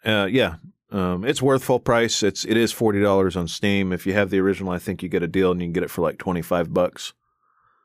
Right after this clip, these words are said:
Um, s-, I'm sure it's playable on Steam Deck. I bought it on early access with Epic, so I just, you know,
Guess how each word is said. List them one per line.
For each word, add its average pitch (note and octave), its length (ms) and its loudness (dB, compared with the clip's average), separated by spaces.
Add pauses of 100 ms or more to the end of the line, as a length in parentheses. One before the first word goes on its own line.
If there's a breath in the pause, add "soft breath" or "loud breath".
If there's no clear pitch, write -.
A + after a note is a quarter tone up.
(500)
Um, D#2+ 560 -4 (960)
s-, - 400 -10
I'm F#2 160 -4
sure A2 260 0
it's G#2+ 120 -8
playable A2+ 340 2
on G#2 160 0
Steam A2 280 -2
Deck. G#2 260 0
I G2+ 100 0
bought G2+ 260 2
it F#2+ 100 0
on F2 120 0
early F#2 280 2
access F2+ 420 -2
with E2 180 -8
Epic, F#2 340 0
so E2 240 0
I E2+ 100 2
just, E2 360 -4 (220)
you F#2+ 160 -4
know, D2 220 -8